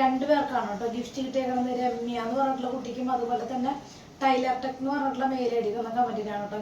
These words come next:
ഗിഫ്റ്റ് കിട്ടിയത്. തീർച്ചയായിട്ടും കോൺടാക്ട് ചെയ്യുക. നമ്മൾ ഇന്നത്തെ വീഡിയോയിൽ ഉൾപ്പെടുത്തിയ നല്ല ഭംഗിയുള്ള കമ്മലുകൾ ഉൾപ്പെടുത്തിയിട്ടുണ്ട്. അതുപോലെ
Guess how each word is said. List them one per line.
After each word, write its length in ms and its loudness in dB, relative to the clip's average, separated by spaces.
ഗിഫ്റ്റ് 240 -6
കിട്ടിയത്. 340 0
തീർച്ചയായിട്ടും 440 2
കോൺടാക്ട് 400 0
ചെയ്യുക. 200 4
നമ്മൾ 200 0
ഇന്നത്തെ 300 4
വീഡിയോയിൽ 280 0
ഉൾപ്പെടുത്തിയ 340 2
നല്ല 180 2
ഭംഗിയുള്ള 320 2
കമ്മലുകൾ 480 2
ഉൾപ്പെടുത്തിയിട്ടുണ്ട്. 580 0
അതുപോലെ 260 -2